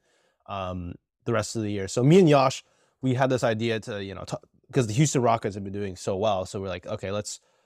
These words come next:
let's look into them over this next, you know, week and a half, two weeks. Uh, we'll watch the game." So we've been watching all their, their mo-, more recent games, kinda seeing how they've been doing. Um, Yosh, I'll throw it to you. What, what, what have been kinda your observations so far?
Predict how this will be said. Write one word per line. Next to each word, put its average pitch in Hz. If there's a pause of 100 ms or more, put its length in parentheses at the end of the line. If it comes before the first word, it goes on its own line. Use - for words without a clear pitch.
let's 120
look 147
into 143
them 123
over 120
this 110
next, 113
you 107
know, 95
week 107
and 110
a 104
half, 104
two 113
weeks. 101 (400)
Uh, 90
we'll 110
watch 120
the 123
game." 104
So 135
we've 147
been 160
watching 131
all 117
their, 113
their 113
mo-, 113
more 120
recent 101
games, 98
kinda 107
seeing 104
how 95
they've 95
been 92
doing. 98 (500)
Um, 98
Yosh, 131
I'll 120
throw 120
it 117
to -
you. 113
What, 104
what, 113
what 131
have 143
been 127
kinda 117
your 107
observations 98
so 95
far? 90